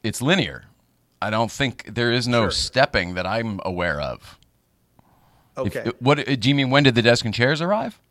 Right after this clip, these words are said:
Speaker 2: Well, I just, I just would say that, like, that first night, I don't think you were calling it the late night playset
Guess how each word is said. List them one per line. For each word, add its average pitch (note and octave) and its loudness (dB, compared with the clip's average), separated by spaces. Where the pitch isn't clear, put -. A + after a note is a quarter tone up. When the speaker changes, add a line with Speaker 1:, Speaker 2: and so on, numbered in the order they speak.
Speaker 2:
Well, D4 -2
I - 4
just, B3 -6
I C4 2
just B3 -8
would A3+ -6
say G#3+ -2
that, F#3+ -2
like, F3+ -4
that G3 -2
first G3 -4
night, F#3+ -4
I D#3 0
don't E3 -2
think F3 -10
you D#3 -10
were D3 -8
calling D#3+ -6
it C#3+ -8
the C3+ -6
late C#3 -4
night C3+ -8
playset C#3 -6